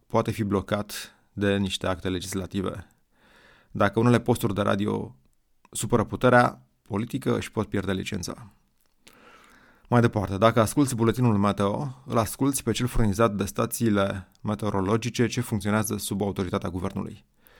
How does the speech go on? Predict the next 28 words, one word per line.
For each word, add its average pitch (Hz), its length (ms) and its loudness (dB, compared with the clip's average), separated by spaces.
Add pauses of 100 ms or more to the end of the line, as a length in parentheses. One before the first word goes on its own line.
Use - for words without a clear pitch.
(460)
Stațiile 110 400 2
meteo 104 380 4
ce 95 120 -6
verifică 104 540 -2 (100)
calitatea 104 500 0
aerului 104 540 0
sunt 110 240 -6
amplasate 107 500 -2
în 95 140 -2
locurile 113 340 -4
stabilite 98 420 -4
de 92 100 -6
guvern. 104 420 -6 (1080)
Există 110 280 0
legi 127 420 4 (280)
care 113 500 0
n-, 117 160 -6 (380)
normează 107 800 2
calitatea 101 600 0
aerului 95 440 -2
din 92 160 -4
oraș, 95 400 -4
restricționează 98 640 -2
activitatea 92 440 -2
fabricilor, - 640 -8 (100)
nivelul 92 280 -4
de 92 80 -6
poluare. 98 520 -6